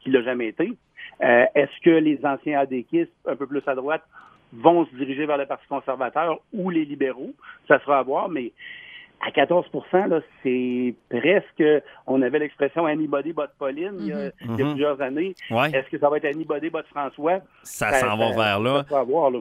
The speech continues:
Speaker 2: En date
Speaker 1: Tu sais,
Speaker 2: d'aujourd'hui,
Speaker 1: en tout cas,
Speaker 2: en date
Speaker 1: si la
Speaker 2: d'aujourd'hui
Speaker 1: tendance se maintient, c'est ça.
Speaker 2: Mhm. En date d'aujourd'hui, Éric Lacroix, si je te demandais qui va gagner dans la région de Québec entre le P Q et le P C Q, qu'est-ce que le sondage dit ?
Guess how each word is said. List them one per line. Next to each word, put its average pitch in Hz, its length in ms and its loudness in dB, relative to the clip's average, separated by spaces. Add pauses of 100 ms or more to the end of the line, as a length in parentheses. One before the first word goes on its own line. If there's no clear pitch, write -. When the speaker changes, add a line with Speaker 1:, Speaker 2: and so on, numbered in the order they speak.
(240)
Speaker 2:
En 139 160 4
date 247 220 2
Speaker 1:
Tu 220 60 -10
sais, 208 60 8
Speaker 2:
d'aujourd'hui, 170 340 2
Speaker 1:
en - 20 -6
tout 170 220 0
cas, - 340 -2
Speaker 2:
en 147 40 4
date 208 120 2
Speaker 1:
si 208 80 -2
la 196 60 2
Speaker 2:
d'aujourd'hui 175 160 0
Speaker 1:
tendance 202 160 -10
se 190 80 -8
maintient, 170 360 -4
c'est 131 160 -6
ça. 147 100 -4 (240)
Speaker 2:
Mhm. 120 240 -6 (220)
En 143 120 4
date 185 180 0
d'aujourd'hui, 170 380 0
Éric 180 240 -6
Lacroix, 175 400 -2
si - 180 -8
je - 140 -12
te 165 80 0
demandais 156 540 0
qui - 280 -8
va 175 160 0
gagner 156 320 0
dans 175 80 -2
la 143 120 0
région 143 280 -2
de 135 60 -8
Québec 147 340 -2
entre 147 240 -2
le 127 140 0
P 160 300 -2
Q 185 320 -4
et - 20 -2
le 135 140 0
P 170 260 -2
C 143 340 -4
Q, - 220 -8
qu'est-ce - 280 -4
que 156 160 0
le 139 140 0
sondage 139 680 -4
dit ? 101 220 -12